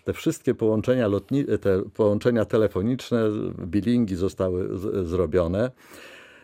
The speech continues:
No i co się okazało? W związku z tym, że, e, że ta przesyłka nie trafiła w ręce adresata, dowiedziałem się od Petera, kiedy leci do Kopenhagi, bo to w Kopenhadze miało być to posiedzenie,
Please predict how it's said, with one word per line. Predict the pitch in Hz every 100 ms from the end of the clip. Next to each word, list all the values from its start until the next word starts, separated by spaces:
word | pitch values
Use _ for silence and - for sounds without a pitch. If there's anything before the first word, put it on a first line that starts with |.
| - _ _ _ _ -
No | 139
i | 180
co | 190
się | -
okazało? | 170 - 123 95 78 73
W | 87
związku | 147 165 165
z |
tym, | - 143
że, | 135 123 120 117 107 - -
e, | 101 98 98 101 101
że | 87 101 101 98 - -
ta | 107
przesyłka | - 104 123 117 101 101 -
nie | 92 104 131
trafiła | 107 95 - 90 87 87
w |
ręce | 90 90 85 92
adresata, | 85 85 - 76 73 87 113 127 - - - -
dowiedziałem | - 101 101 113 107
się | -
od | 101
Petera, | - 95 87 87 107
kiedy | 104 104 95
leci | 92 90 - 87 82 78 90
do | - 98
Kopenhagi, | - 101 85 95 82 87
bo | 87
to | 87
w |
Kopenhadze | - 95 90 90 85 80
miało | 78 78
być | 76 -
to | 82
posiedzenie, | - - 76 78 78 95